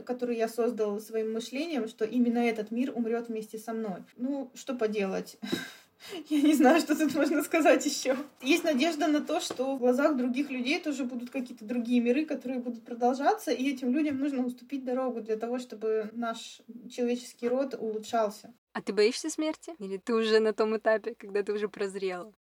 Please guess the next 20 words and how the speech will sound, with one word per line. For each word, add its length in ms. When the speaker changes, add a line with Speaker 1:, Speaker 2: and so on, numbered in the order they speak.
Speaker 1:
Ну, 100
конечно, 340
да. 300
Ну, 160
я 180
думаю, 300
что 340
для 180
того, 200
чтобы 220
прозреть, 500
нужно 420
быть 220
или 140
очень 280
религиозным 720
человеком, 720
или 140
очень 500
каким-то, 420